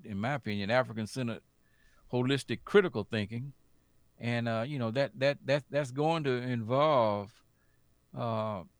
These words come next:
that's gonna involve, you know, being critical of things that, that we don't,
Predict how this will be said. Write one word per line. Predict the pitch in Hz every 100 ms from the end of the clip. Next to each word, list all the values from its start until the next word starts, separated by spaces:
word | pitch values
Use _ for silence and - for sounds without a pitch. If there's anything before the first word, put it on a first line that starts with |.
| _ _ -
that's | 135
gonna | 170 160 147
involve, | 131 131 127 120 117
you | - 135
know, | 110 107 - _ _ _ _
being | 139 143 123
critical | - 196 151 113 113 107
of | 110
things | - 139 135 123 104
that, | 113 107 107 98 _ _ _ _ _ _ _
that | 113 113
we | 131 135
don't, | 127 120 113